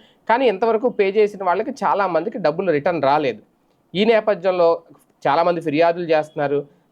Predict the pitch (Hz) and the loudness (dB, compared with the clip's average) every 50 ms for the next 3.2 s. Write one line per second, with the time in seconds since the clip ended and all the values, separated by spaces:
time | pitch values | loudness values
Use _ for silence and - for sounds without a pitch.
0 | _ - 151 165 151 160 175 165 156 165 165 160 160 156 160 151 151 151 139 131 | _ 0 0 0 2 0 -2 -2 0 0 0 0 0 0 -2 -2 -2 -2 -2 -2
1 | 135 156 156 160 160 160 156 156 156 156 151 156 151 151 147 147 156 147 151 147 | 0 0 -2 -2 -2 0 0 0 0 0 0 0 0 0 0 0 -2 -2 -2 -2
2 | 147 135 147 151 151 139 139 147 143 147 143 135 135 135 131 127 123 131 131 131 | -2 -2 0 0 0 0 0 -2 0 0 -2 -2 0 -2 -2 -2 -2 -2 -2 0
3 | 135 131 131 127 | 0 0 0 -2